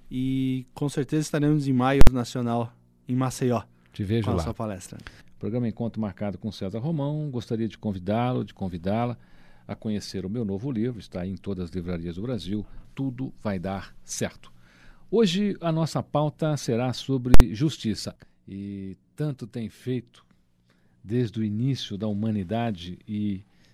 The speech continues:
Speaker 2: tanto há de fazer ainda para mantermos esse universo compatível, né,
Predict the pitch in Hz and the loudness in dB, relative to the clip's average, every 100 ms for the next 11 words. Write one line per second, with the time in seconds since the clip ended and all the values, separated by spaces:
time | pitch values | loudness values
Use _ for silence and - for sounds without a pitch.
0 | _ - 147 143 117 123 131 117 - 117 | _ 2 4 4 4 4 4 0 0 0
1 | 87 101 117 104 107 113 95 - - - | 0 0 0 0 0 -2 -4 -8 -18 -20
2 | - - 104 104 104 82 - 104 90 101 | -20 -10 -6 -2 -2 -4 -4 -6 -4 -8
3 | 92 - - 101 - 104 101 85 92 104 | -8 -12 -10 -10 -8 -6 -4 -4 -4 -4
4 | - - 90 - - - - - - - | -6 -10 -10 -12 -16 -18 -18 -20 -20 -20
5 | - - - - 127 123 - 107 - - | -20 -20 -20 -6 0 0 0 -6 -6 -8
6 | 147 147 104 87 82 90 123 120 | -6 -4 -4 -6 -6 -4 -4 -6